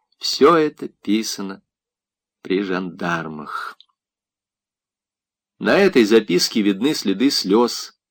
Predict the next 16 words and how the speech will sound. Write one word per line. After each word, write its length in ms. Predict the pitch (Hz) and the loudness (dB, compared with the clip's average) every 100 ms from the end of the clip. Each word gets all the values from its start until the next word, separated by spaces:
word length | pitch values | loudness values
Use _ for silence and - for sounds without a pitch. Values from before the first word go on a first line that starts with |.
| _ _ _ _ _ _ _ | _ _ _ _ _ _ _
и 100 | 98 | -4
слово 400 | 92 123 156 143 | 0 4 6 6
«может 520 | 127 147 151 139 113 | 4 4 4 2 -2
быть» 460 | 92 135 165 - - | 0 0 0 -4 -6
подчеркнуто 840 | 110 104 - 143 147 - 127 127 | -4 -4 -2 2 2 0 -6 -4
два 260 | 110 101 113 | -2 0 2
раза 400 | 110 127 104 110 | 4 2 2 0
ею. 680 | 104 87 117 123 98 87 - _ _ _ _ _ _ _ _ _ _ _ _ _ - | 0 0 2 2 2 -4 -8 _ _ _ _ _ _ _ _ _ _ _ _ _ -12
Натали 840 | - 98 110 110 143 156 156 - _ _ _ - | -6 -2 2 4 4 4 2 -2 _ _ _ 0
эту 300 | 123 123 120 | 2 2 2
записку 580 | 107 107 120 117 - 107 | 2 0 0 -4 -4 -4
носила 540 | 104 98 - 113 107 | -2 -4 -2 0 0
с 60 | 101 | 0
собой 760 | - 107 98 95 107 107 - _ _ _ _ | -4 -4 -2 2 4 4 0 _ _ _ _
несколько 580 | 101 107 101 - 95 - | -4 -2 -4 -6 -8 -6
месяцев. 880 | 92 90 85 - - - - - - | -6 -6 -6 -10 -10 -12 -12 -20 -20